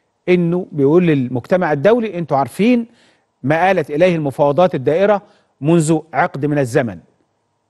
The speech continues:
بين مصر وإثيوبيا والسودان بسبب تعنت معلوم." تعنت معلوم، معروف التعنت المعلوم من مين؟ الرئيس ذكر أيضا إنه في رفض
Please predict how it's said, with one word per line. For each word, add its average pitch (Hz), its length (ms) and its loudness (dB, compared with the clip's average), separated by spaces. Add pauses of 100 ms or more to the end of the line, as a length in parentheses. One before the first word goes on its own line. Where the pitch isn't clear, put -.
(240)
بين 139 320 0
مصر 165 260 0
وإثيوبيا 143 560 0
والسودان 170 680 0 (640)
بسبب 165 480 -2 (360)
تعنت 160 480 -2 (200)
معلوم." 139 760 -2 (1500)
تعنت 170 520 0
معلوم، 151 440 0
معروف 139 360 0
التعنت 156 440 -4
المعلوم 143 360 0
من 214 80 0
مين؟ 190 300 0 (1200)
الرئيس 147 440 -4 (120)
ذكر 165 420 0
أيضا 139 360 2 (420)
إنه 139 140 -4
في 185 180 2
رفض 143 440 0